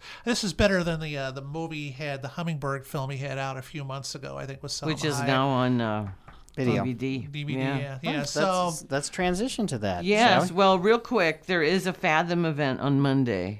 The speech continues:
Speaker 3: What
Speaker 2: It's
Speaker 3: is
Speaker 2: a
Speaker 3: it?
Speaker 2: documentary. It's called L-, This Changes Everything. It's about gender equality in Hollywood. It's got big heavy hitters.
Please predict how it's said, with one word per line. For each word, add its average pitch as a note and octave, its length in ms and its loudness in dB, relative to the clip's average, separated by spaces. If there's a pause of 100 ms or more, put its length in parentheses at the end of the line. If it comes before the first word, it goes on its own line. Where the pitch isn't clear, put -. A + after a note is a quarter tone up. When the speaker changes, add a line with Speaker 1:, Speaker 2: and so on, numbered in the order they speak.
(100)
Speaker 3:
What C3 180 0
Speaker 2:
It's C3 80 2
Speaker 3:
is E3 80 0
Speaker 2:
a B2+ 80 2
Speaker 3:
it? - 20 -2
Speaker 2:
documentary. C#3 840 0
It's C3 180 -6
called A#2+ 580 -2 (360)
L-, B2 140 -6 (440)
This C#3+ 500 -2
Changes C#3+ 600 0
Everything. B2+ 540 -2
It's A2+ 180 -4
about A#2+ 220 0
gender B2+ 400 2
equality A#2 680 -2 (100)
in A2 340 0 (240)
Hollywood. B2 500 4
It's B2 200 -2
got B2 180 -2
big A#2 220 -2
heavy A#2 300 -2
hitters. A2+ 480 -4